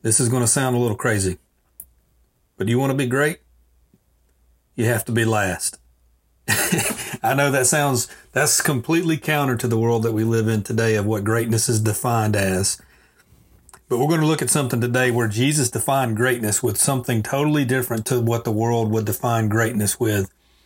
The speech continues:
And, um, there's just, we use that word great for a lot of different things.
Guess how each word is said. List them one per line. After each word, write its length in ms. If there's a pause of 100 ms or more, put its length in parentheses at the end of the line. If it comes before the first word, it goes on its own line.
(280)
And, 280 (400)
um, 400 (680)
there's 160
just, 160
we 80
use 180
that 160
word 220
great 260
for 100
a 80
lot 200
of 60
different 280
things. 480